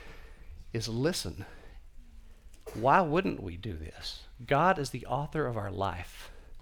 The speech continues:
He wrote the manual for life. To not listen to God, to not slow down,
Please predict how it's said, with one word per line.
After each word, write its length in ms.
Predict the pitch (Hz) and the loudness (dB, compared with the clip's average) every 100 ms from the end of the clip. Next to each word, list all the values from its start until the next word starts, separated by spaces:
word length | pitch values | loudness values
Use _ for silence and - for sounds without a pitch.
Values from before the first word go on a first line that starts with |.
| - - - | -14 -16 -16
He 180 | - 131 | -2 2
wrote 300 | 120 151 - | 4 4 4
the 60 | 127 | 4
manual 460 | 120 127 147 139 | 6 6 6 4
for 160 | - 117 | 2 4
life. 260 | 117 110 - | 6 4 2
To 120 | 135 | 2
not 380 | 123 135 175 147 | 6 6 6 6
listen 440 | 139 147 - 156 | 4 2 4 0
to 120 | 143 123 | 0 0
God, 340 | 110 110 101 | 4 6 4
to 60 | 123 | 6
not 220 | 143 165 | 6 6
slow 520 | - - 143 151 185 | 4 0 4 6 8
down, 440 | 175 147 110 87 | 8 6 4 2